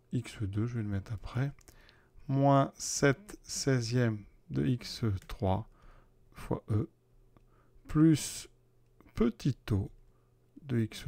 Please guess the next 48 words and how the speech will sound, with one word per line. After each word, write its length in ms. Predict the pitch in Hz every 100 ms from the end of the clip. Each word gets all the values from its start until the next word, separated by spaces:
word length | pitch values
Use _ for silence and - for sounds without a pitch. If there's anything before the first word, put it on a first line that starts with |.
| 101
trois, 200 | - 117
puisqu'on 240 | - 117
a 60 | 107
multiplié 380 | 110 - - 113
petit 240 | 139 - 139
O 40 |
X 180 | 104 107
trois 220 | 127 113 -
par 280 | 104 98
E, 60 | 143
ça 180 | - 101
reste 240 | 113 -
un 80 | 120
petit 300 | - 101 - -
O 120 | 123
de 140 | 104
X 280 | 110 - - 185
trois. 360 | - - - _ _ _ _ - - -
Après 360 | 208 214 - 190
avoir 180 | 180
cherché 320 | 160 175 - 151
sur 200 | - 147
Internet, 540 | 131 143 143 127 - _ -
j'ai 100 | 143
trouvé 260 | 147 - 147
très 160 | 139 139
rapidement 580 | 135 135 127 131 131 - - - - - 175
un 120 | 160
calculateur 480 | 156 139 151 143 131
de 40 |
développement 320 | 127 123 131
limité, 460 | 127 120 110 - 117
donc 280 | 104 98 107
en 100 | 101
ligne. 380 | 110 156 180 104
Vous 300 | 90 92 -
pouvez 140 | 107
utiliser 300 | 101 104 107
GeoGebra 420 | 101 104 107 104
si 100 | -
vous 60 | 104
voulez, 160 | 117 190
mais 80 |
c'était 200 | 143 -
pour 140 | 107 110
vous 60 |
montrer 300 | 104 101 -
ça. 300 | 98 131 131